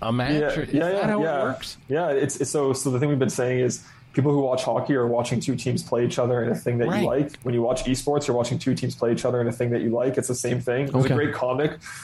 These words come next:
Speaker 2: we used to include in some of our investor material where a dad goes to, like, his son or something watching, uh,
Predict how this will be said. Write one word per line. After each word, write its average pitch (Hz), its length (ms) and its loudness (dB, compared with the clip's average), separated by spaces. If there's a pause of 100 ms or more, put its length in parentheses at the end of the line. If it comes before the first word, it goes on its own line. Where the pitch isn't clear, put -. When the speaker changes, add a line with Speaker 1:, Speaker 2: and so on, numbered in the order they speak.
(120)
Speaker 2:
we 143 120 4
used 135 160 2
to 151 40 2
include 139 300 2
in 135 80 2
some 131 160 0
of 120 100 2
our 123 80 2
investor 117 320 0
material 139 360 0
where 117 300 0 (200)
a - 40 4
dad 123 380 2
goes 120 220 2
to, - 80 -2
like, 113 260 0 (180)
his 180 160 -2
son 113 240 0
or 120 60 0
something 117 300 0
watching, 113 520 0 (380)
uh, - 540 0